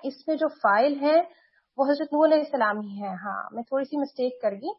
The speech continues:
इसमें अल्लाह ताला ने जवाब नहीं दिया फौरन से। "वनादा नूह रब्बहू", अ, हजरत नूह अलैहिस्सलाम ने पुकारा अपने रब को, "फ़क़ाल रब्बी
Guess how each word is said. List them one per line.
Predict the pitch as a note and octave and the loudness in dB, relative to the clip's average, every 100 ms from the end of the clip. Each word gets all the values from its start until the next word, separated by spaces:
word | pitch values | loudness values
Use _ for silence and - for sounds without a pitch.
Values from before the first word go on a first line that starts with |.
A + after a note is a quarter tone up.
| _ _ _ - | _ _ _ -18
इसमें | C4 D4+ C#4+ | -6 -2 4
अल्लाह | B3 C4 | 4 4
ताला | C4+ A#3+ D4 | 4 4 6
ने | E4 | 4
जवाब | A#3+ G3+ F#3+ F#3+ | 4 2 2 -2
नहीं | G3 | -4
दिया | G3 | -4
फौरन | G3 G3 F#3 G3 | -4 -2 -2 -4
से। | - F#4+ - _ _ _ | -6 -8 -10 _ _ _
"वनादा | G#3+ A3 C#4 C#4 D4 | 2 4 6 4 4
नूह | C#4 C#4+ - | 4 0 -2
रब्बहू", | B3 G#3+ G3+ G3+ B3 C4 F4+ G4 - | -2 0 2 2 2 0 -4 -4 -4
अ, | G3+ G3+ | -4 -2
हजरत | G#3+ A#3 A#3 _ G#3+ | -4 -4 -6 _ -4
नूह | A3+ | 0
अलैहिस्सलाम | A#3+ B3+ B3+ A3 G#3 | 0 0 0 0 0
ने | A3+ A#3 A#3 - | -2 -4 -6 -12
पुकारा | G#3 F#3+ G3+ | 0 4 4
अपने | A#3+ C#4 | 2 2
रब | C4+ B3+ _ | 0 0 _
को, | E4 F#4+ _ _ _ _ - | 0 0 _ _ _ _ 0
"फ़क़ाल | A#3 - D4+ D#4+ D4+ | 0 6 8 10 8
रब्बी | C4+ A3 | 6 4